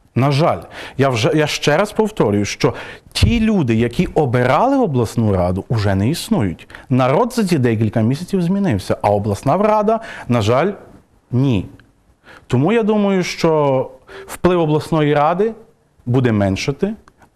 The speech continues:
по мірі того, як буде зростати, скажімо, якась революційна ситуація в нашій державі. І хто зна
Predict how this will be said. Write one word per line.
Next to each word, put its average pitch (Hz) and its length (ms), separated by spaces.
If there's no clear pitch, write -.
по 156 80
мірі 143 220
того, 190 240
як 147 200
буде 131 180
зростати, 135 500
скажімо, 131 360
якась 120 240
революційна 110 480
ситуація 104 480
в 101 40
нашій 90 260
державі. 87 460
І 117 60
хто 208 260
зна 160 380